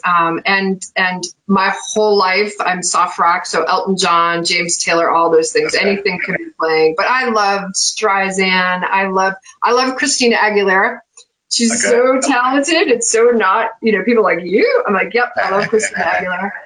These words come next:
Speaker 1: Um, I'm also really, um, I'm, I'm fascinated. I have learned, I have been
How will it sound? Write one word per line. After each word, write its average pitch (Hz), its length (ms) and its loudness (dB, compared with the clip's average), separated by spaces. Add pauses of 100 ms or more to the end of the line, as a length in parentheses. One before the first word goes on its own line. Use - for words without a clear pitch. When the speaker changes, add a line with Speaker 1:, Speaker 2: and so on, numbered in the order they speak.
(460)
Speaker 1:
Um, 247 400 2
I'm 330 280 0
also 453 380 2 (100)
really, 247 720 2
um, 190 880 -2 (380)
I'm, 208 360 0 (200)
I'm 214 160 0 (240)
fascinated. 247 480 0
I 214 160 0
have 240 240 -4
learned, 214 420 2
I 240 140 0
have 254 340 -2
been 208 460 4